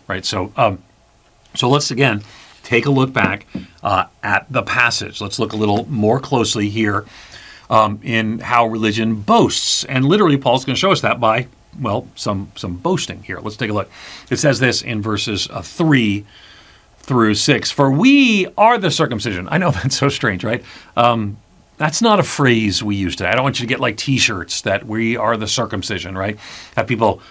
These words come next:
wear it around and say, you know, "We're free in Christ. We, our hearts have been circumcised." No. But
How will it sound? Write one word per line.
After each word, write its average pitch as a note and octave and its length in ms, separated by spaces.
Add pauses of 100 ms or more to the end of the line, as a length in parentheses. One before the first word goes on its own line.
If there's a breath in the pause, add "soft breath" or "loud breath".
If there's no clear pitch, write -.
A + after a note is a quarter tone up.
(100)
wear C3+ 280
it B2 40
around A2 520
and F#2+ 100
say, G2+ 300
you A2 140
know, G#2+ 100
"We're A2+ 160
free D3 260
in B2 80
Christ. A#2 440
We, A#2+ 360
our G#2 140
hearts D3 300
have C#3 100
been A#2 100
circumcised." G2+ 500
No. D3+ 220 (640 loud breath)
But - 220